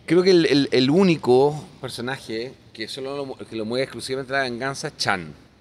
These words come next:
Eh, creo que el discurso de José,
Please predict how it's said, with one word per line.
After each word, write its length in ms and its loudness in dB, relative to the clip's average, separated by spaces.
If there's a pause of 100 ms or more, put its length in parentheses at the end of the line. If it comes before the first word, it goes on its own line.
(840)
Eh, 1200 -6 (340)
creo 240 2
que 400 -2
el 120 -4
discurso 640 -6
de 360 2
José, 680 -2